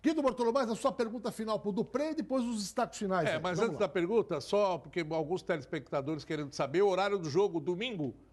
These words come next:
Speaker 2: tá confirmado, Vila Belmiro, domingo, dezesseis horas, Santos e Internacional. O que eu queria saber do Dupré é com relação a hoje,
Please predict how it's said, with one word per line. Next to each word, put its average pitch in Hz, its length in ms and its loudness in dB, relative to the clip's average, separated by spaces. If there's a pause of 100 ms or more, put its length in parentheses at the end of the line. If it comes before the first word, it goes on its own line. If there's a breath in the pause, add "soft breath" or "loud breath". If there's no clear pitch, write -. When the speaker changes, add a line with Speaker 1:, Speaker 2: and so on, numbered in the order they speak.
(140)
Speaker 2:
tá 147 100 -2
confirmado, 202 760 0
Vila 208 240 0
Belmiro, 202 480 0
domingo, 202 600 0
dezesseis 208 960 0
horas, 202 460 -2 (420 soft breath)
Santos 202 540 -2
e 180 100 -2
Internacional. 170 760 -4
O - 20 -14
que 190 120 0
eu 190 60 4
queria 190 280 0
saber 165 260 0
do 160 120 0
Dupré 170 460 0 (380 loud breath)
é 160 100 0
com 170 160 -2
relação 165 640 2
a 151 300 0
hoje, 151 480 0